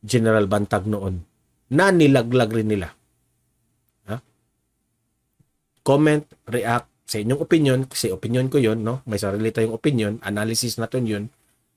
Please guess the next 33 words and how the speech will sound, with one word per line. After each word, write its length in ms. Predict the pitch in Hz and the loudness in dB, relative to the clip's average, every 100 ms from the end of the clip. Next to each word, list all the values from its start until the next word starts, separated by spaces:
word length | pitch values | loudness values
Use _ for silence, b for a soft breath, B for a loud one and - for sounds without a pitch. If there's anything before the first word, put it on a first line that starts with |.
| _ - | _ -8
At, 240 | 107 - 110 | -8 -2 0
ah, 160 | 104 101 | 0 -2
tayo 400 | - 127 127 123 | 0 2 2 2
ay 160 | 110 110 | 2 2
mag-usap 480 | 110 104 113 - 104 | 0 -2 -2 -2 -4
sa 160 | 110 | -4
comment 320 | - 104 95 | -2 -2 -2
section, 480 | 104 95 - 92 80 - | -2 -4 -4 -6 -8 -8
okay? 240 | - 131 - B B B | 0 0 0 B B B
Like 240 | - 131 135 | -2 -2 0
and 160 | 143 | 0
share 160 | 135 147 | 2 2
this 160 | 139 156 | 2 2
video 400 | 170 156 151 151 | 4 6 6 4
para 240 | 143 123 | 2 -2
kakalat 400 | 113 - 117 117 | -2 0 0 0
ito 160 | 107 117 | -4 -4
sa 160 | 110 | -4
taong 240 | 113 107 113 | -4 -4 0
bayan. 480 | 147 135 117 120 b b b - | 2 4 2 -2 b b b -6
Subscribe, 560 | - 170 - 151 143 | -2 -2 -2 0 0
follow 400 | 131 131 131 123 | 2 2 4 2
Don 160 | 120 117 | 2 2
Mar 160 | 113 | 0
T 160 | 107 113 | -2 -4
V 160 | 110 110 | -4 -4
para 160 | 101 | -4
lagi 320 | 98 107 113 | -2 -2 -2
kayong 320 | 107 104 104 98 | -2 -2 -4 -8
updated 480 | - 104 101 104 | -4 -4 -2 -4
sa 160 | - 101 | -4 -4
mga 160 | 95 95 | -4 -4
balita 400 | 95 98 - | -4 -6 -8